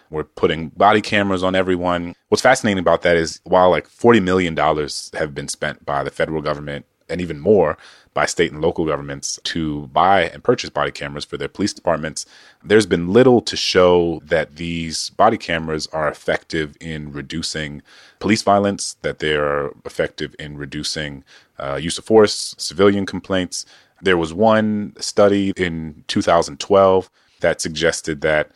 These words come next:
it did do a little bit of reduction along those lines, but there were only fifty-four officers who were part of that study. A more recent study, which was done in Washington, D C, with two thousand two hundred twenty-four police officers, suggested that there was little to no difference.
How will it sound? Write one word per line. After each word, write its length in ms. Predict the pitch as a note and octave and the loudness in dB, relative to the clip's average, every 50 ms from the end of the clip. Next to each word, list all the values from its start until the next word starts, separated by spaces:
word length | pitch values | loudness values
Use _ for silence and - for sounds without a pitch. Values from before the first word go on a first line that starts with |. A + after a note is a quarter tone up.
| _ _ _ _ - | _ _ _ _ -6
it 140 | - G2+ E2 | -6 -2 2
did 240 | G#2 A2 A2 A2 G#2 | 4 6 6 6 6
do 160 | F#2+ F#2 F2 | 4 2 4
a 80 | E2+ F2+ | 4 4
little 160 | G#2 A2+ A2 | 4 4 4
bit 140 | G2 G#2+ G#2 | 4 4 4
of 200 | G#2 G2+ G2 F2+ - | 4 2 0 -6 -6
reduction 680 | F#2+ G2 G2 F#2 G2 F#2+ - - G2+ G2 F#2+ F#2+ F2+ - | 0 0 2 4 2 2 2 0 -4 -4 -4 -4 -6 -4
along 260 | F2 F#2 F#2 F#2+ F#2 | -2 0 0 0 2
those 220 | F#2 F2+ F2+ E2+ F2+ | 2 0 0 0 -2
lines, 360 | F2+ F#2 F#2 F2+ F2+ F2+ E2+ | -2 -2 -2 -2 -2 -4 -6
but 360 | - - D#2+ D#2 D2+ - - | -4 -4 -2 -2 -4 -6 -8
there 100 | E2+ D#2+ | -8 -6
were 100 | D#2+ E2 | -4 -4
only 180 | E2+ E2+ D#2+ D2 | -4 -4 -6 -8
fifty-four 520 | - - - - E2+ - - E2+ D#2 C2+ | -8 -8 -8 -8 -8 -8 -4 -4 -4 -2
officers 540 | B1+ E2 E2 - - - F2 E2 D#2+ - - _ _ _ _ _ _ _ | -2 -2 -2 -2 -4 -6 -4 -6 -6 -6 -10 _ _ _ _ _ _ _
who 80 | - E2+ | -4 -4
were 80 | E2 | -2
part 200 | - - E2 D#2+ | 0 0 0 0
of 60 | D#2 | 0
that 120 | D2+ D2 - | -2 -4 -6
study. 560 | - - - F#2 F2+ F2 F2 E2+ E2+ E2 - | -4 0 2 2 2 2 0 -2 -4 -6 -8
A 120 | - D2+ D#2 | -8 -8 -6
more 180 | E2 E2+ F2 | -2 -2 0
recent 280 | E2+ A#2 C#3 - - G#2 | 2 2 2 0 -2 -4
study, 260 | - - F2+ E2 D#2+ | 0 2 2 2 2
which 220 | D#2 D#2+ D#2 - - | 0 -2 -6 -8 -8
was 100 | D#2+ D#2 | -10 -8
done 400 | - E2 D#2 D#2 D#2 D#2 D2+ D2+ | -4 -4 -2 -2 -4 -4 -8 -12
in 120 | D2 D2 D2+ | -14 -14 -8
Washington, 400 | D2+ D2+ - - - - E2+ D2+ | -6 -6 -6 -6 -8 -10 -10 -10
D 100 | C#2+ C#2+ | -8 -8
C, 420 | - - - A2+ G#2+ F#2 F2 E2+ _ - - - _ _ _ - | -6 -2 0 0 0 0 -2 -4 _ -14 -20 -20 _ _ _ -6
with 380 | - - D#2 D2 - - - - | -2 0 0 0 -2 -6 -14 -8
two 160 | - - F#2+ | -4 -4 0
thousand 480 | - F2 E2 E2 E2 D#2 D#2 D2 D2 - | 2 4 4 6 4 2 0 -6 -8 -8
two 160 | - G2 E2 | -6 -6 -4
hundred 240 | E2+ E2 - D#2+ - | -4 -4 -6 -8 -10
twenty-four 420 | - E2 D#2 - - A#2 C3+ B2 | -8 -10 -8 -4 2 4 4 4
police 300 | - - E2 D2+ - - | 2 0 -6 -4 -2 -2
officers, 460 | D2 D2+ - - - D2 D2 C2+ - - _ - _ _ - | -2 -2 -2 -4 -6 -8 -8 -10 -10 -14 _ -20 _ _ -12
suggested 720 | - - - F2 D2+ - E2 D#2 - - - D#2+ C#2+ C#2 | -8 -6 -6 -6 -4 -2 -4 -4 -4 -4 -6 -8 -4 -2
that 240 | D#2 D2+ D2 - - | -2 -2 -2 -2 -4
there 160 | E2 D#2+ D#2 | -4 -4 -2
was 240 | D2+ D2+ C#2+ - - | -4 -6 -8 -8 -6
little 200 | E2+ D#2+ D#2+ - | -4 -4 -4 -4
to 140 | - - | -6 -6
no 100 | C#2+ C#2+ | -6 -6
difference. 480 | C#2+ C#2 F2+ - - F2 E2+ D#2 - - | -4 -4 -4 -2 -2 -4 -4 -4 -8 -12